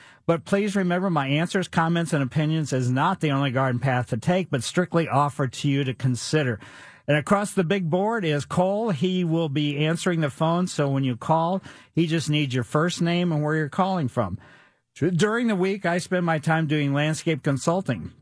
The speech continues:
And that's when I come to your home and we can talk about aesthetics, we can talk about problem solving, we can talk about plant,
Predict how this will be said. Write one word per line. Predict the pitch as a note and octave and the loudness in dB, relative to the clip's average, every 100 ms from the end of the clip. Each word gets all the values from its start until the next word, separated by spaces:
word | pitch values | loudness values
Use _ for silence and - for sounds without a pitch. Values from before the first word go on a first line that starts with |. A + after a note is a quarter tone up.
| _ _ _ _ _ _ - | _ _ _ _ _ _ -2
And | C#3+ C#3+ | 2 2
that's | C#3+ D3+ D#3+ | 0 0 0
when | D#3+ | 0
I | D3+ | 0
come | E3 E3 | 0 0
to | |
your | D#3+ | 0
home | D3+ D#3+ E3+ F3 | 0 0 0 0
and | C#3+ | 0
we | C#3+ | 0
can | C3+ | 0
talk | C#3+ C#3 | 0 0
about | B2+ B2 A#2 | 0 0 0
aesthetics, | - - F3+ F#3 F3 C#3+ | -4 2 2 2 -2 -2
we | C#3+ | 0
can | C3 | 0
talk | D3 B2+ | 0 0
about | A#2+ A2+ | -2 0
problem | - F3 F3 E3 | 0 2 2 0
solving, | - D#3+ E3 | 0 0 0
we | C3+ | 0
can | B2 | -2
talk | B2 C#3 A#2+ | 0 -2 0
about | A#2 G#2+ | -4 -2
plant, | - F3 F3 | 0 0 0